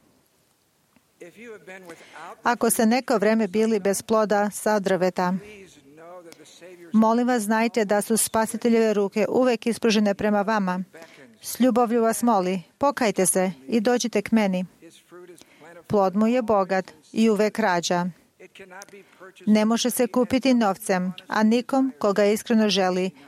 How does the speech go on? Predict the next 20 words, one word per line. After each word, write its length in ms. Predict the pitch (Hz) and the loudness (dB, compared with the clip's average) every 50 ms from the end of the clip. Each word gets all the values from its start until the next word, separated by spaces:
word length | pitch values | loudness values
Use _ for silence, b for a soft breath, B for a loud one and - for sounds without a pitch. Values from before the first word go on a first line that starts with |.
| B B - - | B B -18 -8
nije 340 | 220 202 202 202 196 190 190 | -2 0 2 2 4 2 2
uskraćen. 720 | 180 185 190 - - - 190 175 175 - - 180 180 185 170 - _ _ _ _ _ _ _ 113 - 127 143 147 165 151 - 170 170 175 185 190 185 190 180 180 170 175 - - - 185 190 | 0 -2 -4 -6 -4 -4 -4 -4 -2 -4 -4 -4 -4 -6 -8 -10 _ _ _ _ _ _ _ -20 -20 -20 -20 -20 -20 -20 -20 -20 -20 -20 -20 -20 -20 -20 -20 -20 -20 -20 -20 -20 -20 -18 -8
Ako 240 | 190 185 180 - 202 | -6 -6 -2 0 0
želite 440 | 196 175 196 185 202 226 220 - 247 | 0 2 2 0 0 -2 0 0 0
da 120 | 233 240 | 0 0
se 180 | 226 - 277 262 | 0 0 -2 0
vratite 440 | 226 226 208 208 - 240 220 - 240 | 0 0 0 0 -2 -4 -2 0 0
od 80 | 240 | 0
drveta 500 | 202 220 214 202 190 202 190 - 202 190 | 2 2 2 2 2 0 0 0 0 0
i 100 | 185 196 | 0 0
ponovo 420 | 196 - 214 208 208 220 226 233 214 | 0 0 0 0 2 2 0 0 -2
probate 420 | - 214 214 214 220 220 - 233 | 0 0 0 0 0 0 -2 -4
plod, 420 | - - 214 190 175 175 175 - - - 226 214 202 190 190 - _ _ _ 196 196 190 190 175 165 - _ 156 | -4 0 0 2 2 0 -2 -6 -12 -20 -20 -20 -20 -20 -20 -20 _ _ _ -20 -20 -20 -20 -20 -20 -20 _ -6
počnite 520 | - 202 196 196 - - 214 214 190 208 190 | -2 0 0 0 0 0 0 0 2 2 0
da 120 | 196 202 | 0 0
se 200 | 196 - - 202 | 0 0 0 0
molite 460 | 202 202 202 196 190 185 - - 196 | 2 2 2 2 0 -2 -4 -4 -4
svom 240 | 190 - 202 190 190 | -2 0 0 0 0
nebeskom 500 | 185 180 180 180 196 - - - 208 208 | 0 -2 0 -2 -4 -4 -2 0 2 2
Ocu. 360 | 196 185 185 - - 185 185 | 2 0 -2 -4 -4 -4 -4